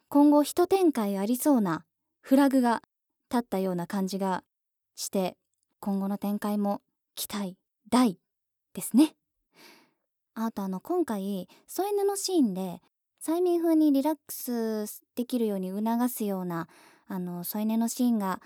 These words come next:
あるんですが、この作中では、お兄さん、体調をちょっと崩している設定なんですが、実際、催眠音声は、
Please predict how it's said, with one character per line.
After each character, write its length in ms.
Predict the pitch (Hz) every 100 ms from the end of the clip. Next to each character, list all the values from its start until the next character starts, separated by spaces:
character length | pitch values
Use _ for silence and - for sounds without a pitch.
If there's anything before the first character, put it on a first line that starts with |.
| _ _
あ 140 | 247
る 120 | 262 226
ん 60 |
で 80 | 180
す 140 | -
が、 300 | 185 202 170 - _ _ _ _ _ -
こ 100 | 311
の 60 | 311
作 240 | 285 -
中 160 | - 415 466 440
で 60 |
は、 320 | 240 240 170 - _ _ -
お 80 |
兄 180 | 262 294
さ 220 | 285 220
ん、 160 | 185 170 _ _ _
体 180 | 277 294
調 140 | 330
を 40 | 320
ち 100 | 339
ょ 20 |
っ 40 |
と 100 | 277
崩 280 | 240 208 247
し 60 | 247
て 100 | 214
い 80 | 180
る 60 |
設 220 | 175 175 -
定 180 | 202
な 160 | 202 220
ん 80 | 208
で 80 | 175
す 160 | -
が、 280 | 180 180 170 - - 220 -
実 240 | 247 277
際、 400 | - - 359 392 392 415 285 _ _ -
催 300 | - 311 339
眠 300 | 339 339 330
音 140 | 339
声 240 | 277 214 180
は、 300 | 190 180